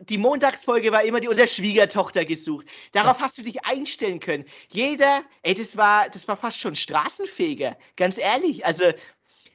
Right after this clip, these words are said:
Speaker 1: Montagsfolge T V Total war immer Evergreen. Das war so eine geile Folge immer. Und dann immer die Donnerstagsfolge, wenn Germany's Next Topmodel war. So zwischendrin natürlich gab's immer mal ein paar Durchhänger, aber dafür hat er halt Gäste gehabt. Gäste, internationale Stars, wo du dir denkst,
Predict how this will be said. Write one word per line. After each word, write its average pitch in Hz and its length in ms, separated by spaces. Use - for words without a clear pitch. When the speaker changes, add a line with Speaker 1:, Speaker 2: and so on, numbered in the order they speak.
Speaker 1:
Montagsfolge 226 800
T 220 140
V 208 140
Total 170 400
war 170 100
immer 180 440
Evergreen. 151 600
Das 156 220
war 175 140
so 254 440
eine 208 300
geile 180 280
Folge 165 360
immer. 170 280
Und 311 220
dann 277 140
immer 233 180
die 214 100
Donnerstagsfolge, 170 720
wenn 147 120
Germany's 147 320
Next 139 180
Topmodel 127 380
war. 120 160
So - 140
zwischendrin 269 500
natürlich 220 380
gab's 165 180
immer 233 200
mal 247 120
ein 240 60
paar 254 140
Durchhänger, 220 520
aber 190 220
dafür 196 320
hat 185 100
er 180 80
halt 190 220
Gäste 214 360
gehabt. - 360
Gäste, 220 340
internationale 196 880
Stars, 185 460
wo 185 80
du 185 100
dir 185 140
denkst, 196 260